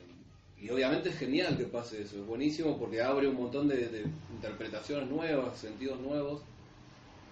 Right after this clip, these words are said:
No a mí, quizás me pase en algún momento cuando, cuando la relea,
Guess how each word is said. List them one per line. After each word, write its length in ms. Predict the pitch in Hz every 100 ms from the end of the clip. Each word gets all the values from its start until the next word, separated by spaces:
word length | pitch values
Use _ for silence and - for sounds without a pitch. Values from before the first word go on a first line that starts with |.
| - - - - 120
No 220 | 160 202
a 40 |
mí, 300 | 180 170 135
quizás 260 | - 131 196
me 80 | 214
pase 260 | 196 190 175
en 60 |
algún 220 | 156 156
momento 400 | 160 165 180 180
cuando, 560 | 165 139 135 127 117 -
cuando 380 | 110 110 120 117
la 160 | 113 107
relea, 520 | 113 120 131 117